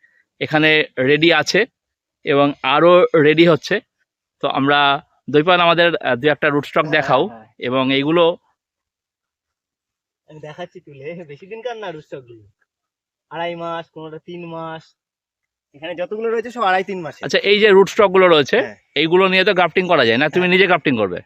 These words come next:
Speaker 2: আমি নিজে করি।
Speaker 1: নিজে করবে? কেউ চাইলে এগুলোকে বিক্রি করো?
Speaker 2: হ্যাঁ, খুব অল্প, হোলসেলে করি, এত মোটা না।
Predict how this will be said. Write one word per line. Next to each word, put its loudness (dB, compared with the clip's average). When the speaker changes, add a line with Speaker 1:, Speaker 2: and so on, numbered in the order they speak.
Speaker 2:
আমি -10
নিজে -6
করি। -12
Speaker 1:
নিজে 0
করবে? 2
কেউ 4
চাইলে 2
এগুলোকে 4
বিক্রি 2
করো? 4
Speaker 2:
হ্যাঁ, -10
খুব -8
অল্প, -6
হোলসেলে -8
করি, -10
এত -6
মোটা -10
না। -20